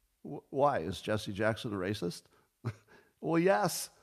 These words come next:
In that exact example, he would be, by his own definition, I think. But he would also say, you know, "I hate it, but I'd stay alive."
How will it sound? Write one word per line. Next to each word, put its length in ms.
In 140
that 160
exact 460
example, 540
he 140
would 240
be, 220
by 300
his 140
own 200
definition, 580
I 100
think. 420
But 120
he 100
would 120
also 300
say, 240
you 100
know, 300
"I 140
hate 200
it, 200
but 300
I'd 180
stay 200
alive." 560